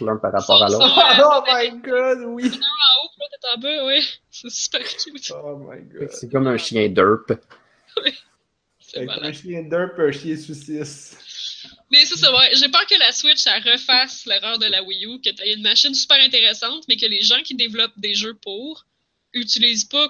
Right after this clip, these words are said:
Speaker 2: complètement toute la technologie, qu'il y ait pas assez de gens qui développent des jeux pour, qu'il y ait pas assez de variété dans les jeux qu'on développe pour.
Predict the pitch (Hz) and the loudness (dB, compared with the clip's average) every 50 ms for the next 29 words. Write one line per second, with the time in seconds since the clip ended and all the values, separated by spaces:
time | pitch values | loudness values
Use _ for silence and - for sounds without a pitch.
0 | - _ - 254 233 214 240 214 214 - 247 262 - 233 214 220 196 208 - 202 | -4 _ -4 -2 -2 0 -2 -4 -2 -2 -4 -2 -2 -4 -4 -4 -4 -4 -4 -6
1 | - - 214 202 190 190 190 202 202 202 196 220 262 262 220 185 208 - - 277 | -4 -2 -2 0 0 0 0 0 0 -2 -4 -6 -4 -4 -4 -4 -4 -6 -10 -6
2 | - - 269 311 - 285 233 202 - 190 208 - - 196 180 175 190 190 190 185 | -4 -4 -4 -4 -4 -4 -2 0 0 0 0 -2 -6 -10 -8 -6 -8 -8 -8 -6
3 | 180 - 175 170 _ _ _ _ _ _ _ _ 208 - - 214 190 202 233 226 | -6 -6 -8 -8 _ _ _ _ _ _ _ _ _ -16 -12 -10 -10 -10 -10 -6
4 | - - 196 208 - 269 285 247 - - 247 220 196 185 175 208 269 285 269 247 | -2 -2 -2 0 0 0 0 0 -2 -6 -6 -4 -2 0 2 2 2 2 2 -2
5 | 208 208 - 190 196 214 220 190 175 170 175 175 180 180 180 180 196 202 _ _ | -2 -2 -6 -8 -8 -8 -8 -10 -10 -10 -10 -8 -8 -10 -12 -14 -18 -20 _ _
6 | - 180 180 180 185 196 190 196 _ _ - 180 175 190 254 294 - - | -16 -12 -12 -12 -10 -10 -10 -10 _ _ -18 -16 -16 -16 -16 -18 -20 -20